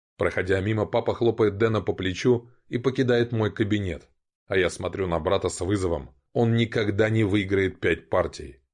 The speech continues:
Я даже во сне играю лучше него. "Иди в жопу!" кидает брат и тоже выходит. А я перевожу взгляд на шахматную доску. Там такая комбинация,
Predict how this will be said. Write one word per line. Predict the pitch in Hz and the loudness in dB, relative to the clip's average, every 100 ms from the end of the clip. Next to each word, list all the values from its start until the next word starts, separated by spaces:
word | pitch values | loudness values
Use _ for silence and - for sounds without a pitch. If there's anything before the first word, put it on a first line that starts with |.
| _ | _
Я | 95 101 | -2 0
даже | 98 95 98 | 2 2 2
во | 98 | 2
сне | - 110 101 | 0 0 0
играю | 98 101 95 | 2 4 4
лучше | 87 85 - | 2 -2 -4
него. | 87 82 82 65 - _ _ _ _ _ - | -4 0 0 -2 -10 _ _ _ _ _ -6
"Иди | 98 113 | -2 0
в | 131 | 0
жопу!" | 87 101 92 87 69 - _ _ _ | 0 0 0 -2 -6 -10 _ _ _
кидает | - 101 95 82 | -4 0 0 2
брат | 104 107 | 0 2
и | 104 | 0
тоже | 101 92 | 0 0
выходит. | 90 - 113 85 73 _ _ _ | 0 0 0 0 -4 _ _ _
А | 113 | 0
я | 123 123 | 0 2
перевожу | 123 120 113 123 | 2 2 4 2
взгляд | 107 120 120 | 2 2 2
на | 123 | 0
шахматную | 113 120 107 104 104 104 | 0 -2 -2 -4 -2 -2
доску. | 101 117 - - - - _ _ | 2 2 2 -4 -10 -12 _ _
Там | 107 95 85 | -2 0 0
такая | 90 - 110 | -4 0 0
комбинация, | 107 95 87 90 107 104 90 76 - | 0 -2 0 2 2 -2 -4 -6 -8